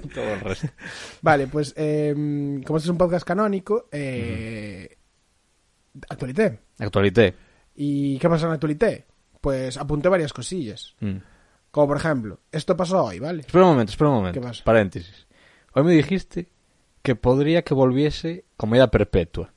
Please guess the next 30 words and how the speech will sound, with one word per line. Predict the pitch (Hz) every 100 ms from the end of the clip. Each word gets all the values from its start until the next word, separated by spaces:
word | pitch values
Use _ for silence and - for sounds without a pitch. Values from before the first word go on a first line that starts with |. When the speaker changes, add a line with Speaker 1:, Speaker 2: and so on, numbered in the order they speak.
| -
Speaker 2:
Ah, | 151
sí, | 147 139
igual | 131 139
vuelve | 143 151 147
Comedia | 147 151
Perpetua, | 143 156 143
pero | 135 127 127
la | 131
Comedia | 135 175
Perpetua | 180 185 196
no |
es | 202 185
ima-, | 170
bueno, | 247 285
es | 294
imagen | 359 311 185
en |
movimientos | 156 131 185 131 101 120
también, | - 127 160 113 123
sí, | - 120
sí. | -
Speaker 1:
No, | 151
no, | 175 147
yo | 156
es | 170
porque | 202 165 160 135 _ _ _ - - -
cuando | 135 131
vuelva | 151 214
a | 233
Castelo, | 165 - - 120 127